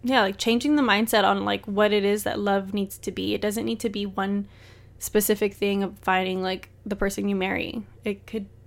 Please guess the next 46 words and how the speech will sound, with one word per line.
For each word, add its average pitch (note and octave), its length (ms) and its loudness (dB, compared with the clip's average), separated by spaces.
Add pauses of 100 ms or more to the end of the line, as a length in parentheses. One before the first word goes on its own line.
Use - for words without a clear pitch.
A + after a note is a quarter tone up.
(100)
you G#3+ 120 -6
could B3 140 0
have C4 220 4
a C4+ 60 4
fulfilled G#3+ 480 0
life F#3+ 240 2
with G3+ 120 -4
the F#3+ 100 -2
other F#3+ 240 -2
aspects. - 580 -4 (380)
You G#3+ 120 0
know, G#3 140 0
I G3+ 60 2
mean, G#3+ 180 2
obviously, A#3 560 6 (220)
for A#3+ 140 6
Drew, G#3+ 300 4
she A#3 200 0
really G3+ 240 4
wants, F#3+ 560 -2
like, G#3+ 320 2
another G#3 720 2 (320)
person G#3 440 4
to G#3+ 100 0
share G#3 220 0
her G3 120 2
life G3 280 0
with A#3+ 180 2
in G#3+ 120 2
a G3+ 80 -2 (200)
romantic G#3 540 0
way, G3+ 480 4
and G#3+ 220 4
that's F#3+ 220 0
great, G3+ 420 0
but A#3 100 2
she G#3+ 140 -2
should G3+ 320 -2
also G#3 240 2
not G3+ 380 2
have G#3 240 -4
to A3 80 -2
feel G3 440 0
like F#3+ 360 -2 (480)
societally, G#3+ 800 6
like, F#3 300 -2